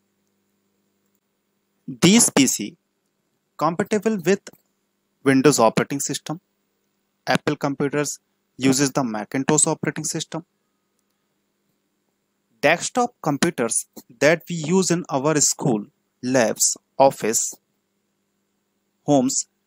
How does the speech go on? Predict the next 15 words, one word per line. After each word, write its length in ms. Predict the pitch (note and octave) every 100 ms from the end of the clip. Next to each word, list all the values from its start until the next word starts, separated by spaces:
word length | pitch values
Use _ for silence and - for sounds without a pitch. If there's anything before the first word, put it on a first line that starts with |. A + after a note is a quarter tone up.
| -
et 120 | C#3
cetera 520 | - F3+ - G2+ C3 _ _ _ _ _ _
are 140 | C3 C3
the 160 | D3 A2+
best 320 | D3+ F#3+ - -
example 540 | C#3+ A#2 A#2+ A2+ A#2+
of 220 | B2+ - - _ _
microcomputers. 1120 | B2 A#2+ C3 B2 C3 - G#2 - - - - - _ _ _ _ _ _ _ _ _ _ _ _ _ _ _ _ _ _ _ _ _ _ _ _ _ _ _ _ _ _ _ _ _ _ _ _ _ _ -
Mini 320 | C#3 F3+ G#3+
computers. 640 | C3+ A2+ A2 G#2+ - - - _ _ _ -
Mini 300 | C3 E3+ A3+
computers 600 | A3 F#3 G3 G#3+ G#3 - _
are 200 | D3 C#3 -
known 320 | B2+ D3+ F#3+
as 280 | A#2+ A#2 -